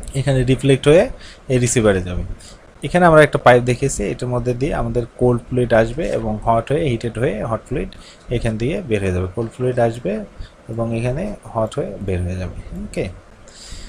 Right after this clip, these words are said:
আচ্ছা, এখানে তার সঙ্গে একটা আপনার guide mechanism দেখানো হয়েছে। এটার সঙ্গেও কিন্তু আমাদের, আহ,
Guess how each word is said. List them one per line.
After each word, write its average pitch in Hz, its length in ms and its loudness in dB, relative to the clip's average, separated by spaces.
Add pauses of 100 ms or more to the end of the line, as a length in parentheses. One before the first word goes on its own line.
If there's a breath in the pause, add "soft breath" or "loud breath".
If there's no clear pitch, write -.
(200 loud breath)
আচ্ছা, 123 160 -4
এখানে 135 340 2
তার 131 200 6
সঙ্গে 131 340 0
একটা 123 260 6
আপনার 117 300 2
guide 117 280 8
mechanism 120 440 -2
দেখানো 117 260 -2
হয়েছে। 131 200 -8 (500 loud breath)
এটার 185 260 4
সঙ্গেও 175 300 4
কিন্তু 151 280 -2 (120)
আমাদের, 135 260 2
আহ, - 520 -2